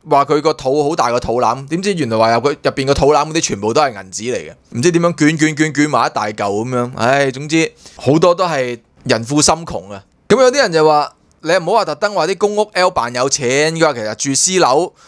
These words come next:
好多都係巴士小巴出入㗎咋，仲要日日睇住時間落樓添啊。嗱，噉啊真係慘啊。噉咪話就係咯，你要供樓，你都冇錢使，你梗係要勒住勒住㗎啦。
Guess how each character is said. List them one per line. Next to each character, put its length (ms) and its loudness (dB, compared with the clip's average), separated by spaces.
好 160 0
多 120 2
都 100 -2
係 100 -2
巴 220 0
士 160 -4
小 180 -2
巴 160 0
出 140 -4
入 120 -12
㗎 180 -6
咋， 360 0
仲 180 -6
要 80 2
日 40 0
日 200 0
睇 240 0
住 120 -4
時 180 -4
間 180 -2
落 200 2
樓 180 2
添 180 2
啊。 100 0
嗱， 140 -2
噉 100 2
啊 40 0
真 140 0
係 60 -4
慘 140 -4
啊。 80 -18
噉 80 -10
咪 140 -4
話 120 0
就 100 -4
係 260 -2
咯， 420 4
你 80 -2
要 80 -2
供 240 -2
樓， 340 0
你 100 -6
都 100 -2
冇 160 2
錢 300 -6
使， 180 -2
你 100 4
梗 100 2
係 80 2
要 140 -2
勒 140 -4
住 120 -12
勒 200 -6
住 140 -10
㗎 180 0
啦。 300 -4